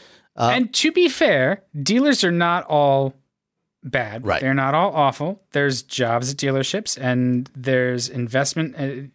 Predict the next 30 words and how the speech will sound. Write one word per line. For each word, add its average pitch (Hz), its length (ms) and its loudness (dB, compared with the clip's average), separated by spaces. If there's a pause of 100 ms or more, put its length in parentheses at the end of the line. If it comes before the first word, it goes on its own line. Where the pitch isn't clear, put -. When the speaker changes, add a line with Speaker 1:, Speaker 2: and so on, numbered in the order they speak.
(120)
Speaker 2:
and, 123 540 -4 (420)
um, 117 540 -10 (560)
overhead 147 480 -2 (540)
that 135 120 -10
they 135 100 0
need 143 200 2
to 139 60 -12
take 143 280 -2
on. 131 260 2
The 131 120 0
thing 185 420 2 (560)
that 147 480 0 (200)
frustrates 170 540 0
me 123 340 0 (140)
about 127 300 -2
Tesla's 180 360 -2
experience 110 580 -4
is 131 340 -2 (360)
their 131 640 0
purchase - 640 -2 (220)
experience 196 500 0
seems 160 340 -2 (180)
pretty 170 340 0
good, 156 320 0
pretty 139 180 -2
smooth, 151 560 0
pretty 135 480 -2
well 147 420 0
thought 143 220 0
out. 131 260 0